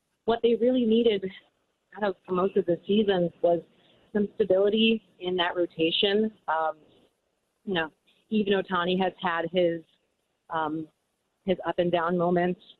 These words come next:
um, but he was always the ace of this staff, and trying to find a little bit more stability in the rotation is kind of what they, they've needed, um, and a little bit more stability in the bullpen. They,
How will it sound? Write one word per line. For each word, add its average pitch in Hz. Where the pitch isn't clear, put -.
um, 160
but 170
he 202
was 185
always 185
the 190
ace 160
of 160
this 156
staff, 170
and 156
trying 214
to 220
find 175
a 214
little 226
bit 233
more 196
stability 196
in 180
the 175
rotation 180
is 160
kind 175
of 170
what 170
they, 170
they've 180
needed, 190
um, 170
and 185
a 180
little 185
bit 180
more 175
stability 170
in 185
the 170
bullpen. 180
They, 196